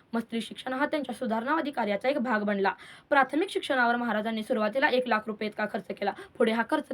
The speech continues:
तीन लाखांवर गेला. श्री परांजपे यांची महाराजांनी शिक्षण मंत्री म्हणून नेमणूक केली. आपल्या कारकिर्दीच्या चार ते पाच वर्षातच,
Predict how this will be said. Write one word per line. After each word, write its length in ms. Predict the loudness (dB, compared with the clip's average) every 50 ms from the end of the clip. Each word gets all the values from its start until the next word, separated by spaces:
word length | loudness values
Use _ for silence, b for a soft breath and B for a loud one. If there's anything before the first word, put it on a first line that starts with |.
| -4 -2
तीन 120 | 0 2
लाखांवर 440 | 4 4 2 2 0 -2 0 0 0
गेला. 260 | 0 2 2 2 2 B B B B B
श्री 120 | -4 -4 -2
परांजपे 480 | 2 2 2 2 2 0 -2 -2 -2
यांची 260 | -2 -2 -2 -2 -2 0
महाराजांनी 460 | 0 2 2 2 0 0 0 -2 -2
शिक्षण 300 | -4 -6 -6 -6 -4 -4
मंत्री 260 | -4 -4 -4 -4 -4
म्हणून 240 | -2 -2 0 0 0
नेमणूक 300 | 0 0 0 -2 -2 -4 -2 -2
केली. 200 | 0 0 0 -2 -4 _ _ _ _ _ _ _ _ _ _ _ 0
आपल्या 280 | 0 2 2 0 2
कारकिर्दीच्या 640 | 2 4 2 2 2 -2 -4 -4 -4 -2 -2 -2 0
चार 160 | 0 -2 0 -2
ते 60 | -4 -4
पाच 240 | -2 -2 0 0
वर्षातच, 520 | 0 0 0 -2 -4 -4 -2 -2 -2 -2